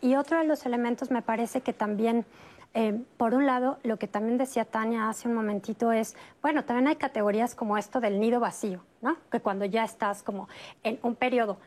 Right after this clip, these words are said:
eh, de alguna manera marcado fisiológicamente, pero que culturalmente pesa mucho, como la peri o menopausia o, o post vida reproductiva. O sea, me parece que también ese tipo de categorías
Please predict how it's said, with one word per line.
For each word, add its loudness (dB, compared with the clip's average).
eh, -4
de 0
alguna 2
manera 0
marcado -2
fisiológicamente, -2
pero -2
que -4
culturalmente 0
pesa -2
mucho, 2
como -2
la 0
peri 2
o -2
menopausia -2
o, -10
o -2
post 0
vida 0
reproductiva. -2
O -20
sea, -2
me 0
parece -2
que -2
también -2
ese 0
tipo 0
de 2
categorías 0